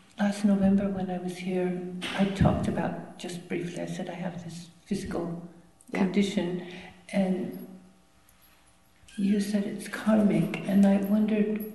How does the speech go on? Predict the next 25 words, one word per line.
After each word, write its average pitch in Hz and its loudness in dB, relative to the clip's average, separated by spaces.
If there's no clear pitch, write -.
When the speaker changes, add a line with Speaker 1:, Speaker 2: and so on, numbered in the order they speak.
Speaker 1:
w- 208 2
Speaker 2:
Mm. 180 2
Speaker 1:
what 226 2
differentiates 214 2
a 202 -6
karmic 220 6
chronic 180 -4
illness? 180 0
Speaker 2:
Mm. 180 6
Speaker 1:
Isn't, - 2
wouldn't 202 0
all 190 -2
chronic 190 -2
illnesses 196 -2
be 190 -6
karmic, 185 -6
or 190 -4
Speaker 2:
Not 359 8
necessarily. 294 8
Speaker 1:
Not 226 6
necessarily. - -2
Speaker 2:
Not 311 10
necessarily, 262 8
you 202 10
know. 254 8